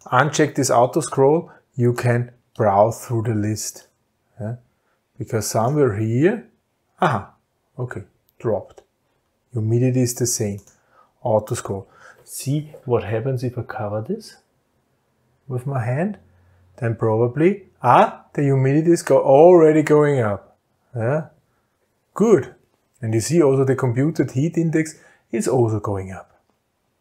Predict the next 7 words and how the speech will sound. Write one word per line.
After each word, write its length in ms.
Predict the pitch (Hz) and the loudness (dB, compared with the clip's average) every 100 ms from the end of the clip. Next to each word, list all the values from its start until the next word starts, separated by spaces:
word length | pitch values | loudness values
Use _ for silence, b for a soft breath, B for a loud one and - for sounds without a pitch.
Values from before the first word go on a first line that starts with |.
| _ _ _ _ - B B B B B | _ _ _ _ -14 B B B B B
That's 320 | 135 214 - | 4 4 4
nice. 440 | 131 85 - - - _ _ _ _ - b b | -4 -4 -6 -12 -12 _ _ _ _ -20 b b
So, 520 | - 196 180 123 - _ _ _ _ _ _ _ _ _ _ - | -2 4 4 4 -6 _ _ _ _ _ _ _ _ _ _ 2
what 220 | 151 156 | 4 4
you 80 | 160 | 4
could 200 | 160 - | 2 4
do, 360 | 175 190 120 | 4 4 0